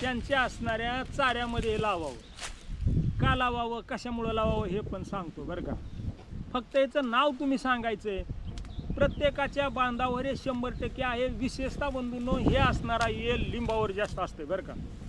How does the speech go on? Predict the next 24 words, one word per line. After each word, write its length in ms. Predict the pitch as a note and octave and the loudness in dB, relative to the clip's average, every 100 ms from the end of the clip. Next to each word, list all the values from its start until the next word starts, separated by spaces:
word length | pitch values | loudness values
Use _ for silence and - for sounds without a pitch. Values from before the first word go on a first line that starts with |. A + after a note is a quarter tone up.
| - - - - - - - | -10 -10 -8 -8 -8 -10 -4
लिंबावर 460 | B3 C#4 C4+ B3+ | -2 2 2 2
असतोय. 300 | A3 - G3+ G3 | 2 0 -4 -2
आयुर्वेदामध्ये 760 | A3 B3+ C4+ C4+ C4+ C4 C4 C4 | 0 0 2 2 2 0 0 2
ह्याचं 300 | B3+ B3+ C4 | 2 0 0
नंबर 280 | B3+ A#3 | 2 2
एक 120 | A3 G3+ | 2 -2
स्थान 300 | A#3+ G3+ F#3 | -4 -2 0
आहे, 260 | - - - - - - - - - - - - - | 2 4 4 2 -2 -2 -4 -4 -4 -4 -6 -6 -6
नंबर 460 | F#3+ B3 C#4+ C#4+ D4+ | -4 0 2 4 2
एकचं 360 | E4 - D#4+ | 2 -2 0
स्थान 320 | D4 D4 C4+ B3 | 0 2 0 0
आहे. 400 | A#3+ A#3 - - - | -2 -4 -4 -4 -2
हे 200 | A#3+ C#4+ | -2 -2
प्र-, 300 | - - C#4+ - - | -2 4 6 6 6
बरेच 480 | B3 C4 D4+ D#4 - | 6 6 6 4 2
कामं 340 | D4+ C#4+ C#4+ | 4 4 4
करतंय. 440 | C#4 C4+ A3+ B3+ | 2 -2 0 -2
माझ्या 360 | B3+ A#3+ B3+ C4+ | 0 0 2 2
हिशोबानं 380 | C4 C#4 C#4+ C#4 C4+ | 2 0 -2 0 0
तरी 140 | C#4+ | 0
पन्नास 460 | C4+ D4 C4+ C4+ C#4+ | 0 0 2 0 -2
एक 140 | A#3+ | 0
रोगावर 420 | C#4 C4 B3 A#3+ | 2 2 0 -2
मात 200 | A#3 A#3 | 0 -2